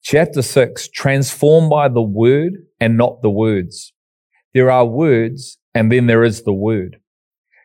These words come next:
Here is a question I want to ask us today. How important are words and the meaning of words to us?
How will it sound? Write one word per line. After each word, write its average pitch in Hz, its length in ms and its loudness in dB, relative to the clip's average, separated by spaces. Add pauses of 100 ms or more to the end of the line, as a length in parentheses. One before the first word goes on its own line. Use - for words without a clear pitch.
Here 156 180 2
is 208 140 4
a 196 60 -8
question 120 560 -2
I 117 60 2
want 120 200 0
to - 160 -4
ask 123 480 -2
us 107 400 -4 (220)
today. 98 320 -2 (760)
How 185 400 0
important 147 760 0 (120)
are 113 200 2
words 131 760 -2 (140)
and 117 180 0
the 113 60 2
meaning 131 460 2
of 110 120 0
words 120 440 0
to 98 180 -2
us? - 400 -10